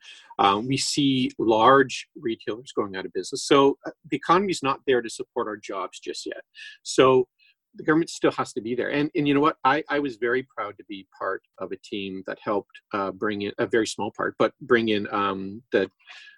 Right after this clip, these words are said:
the basic income, uh, pilot program here in Ontario under Premier Wynne and, and Minister Jacek.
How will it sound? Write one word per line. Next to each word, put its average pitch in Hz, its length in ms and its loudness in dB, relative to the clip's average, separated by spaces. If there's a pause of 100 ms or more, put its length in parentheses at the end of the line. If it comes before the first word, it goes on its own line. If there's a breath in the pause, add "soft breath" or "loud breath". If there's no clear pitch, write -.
(160)
the 95 500 0 (840)
basic 127 300 2
income, 113 300 -6 (400)
uh, 104 140 -2
pilot 113 340 0
program 107 300 -2
here 110 140 -4
in 104 60 -2
Ontario 98 460 0
under 101 180 -4
Premier 98 320 -2
Wynne 127 320 2
and, 95 160 -6
and 95 260 -6
Minister 101 320 0
Jacek. - 400 2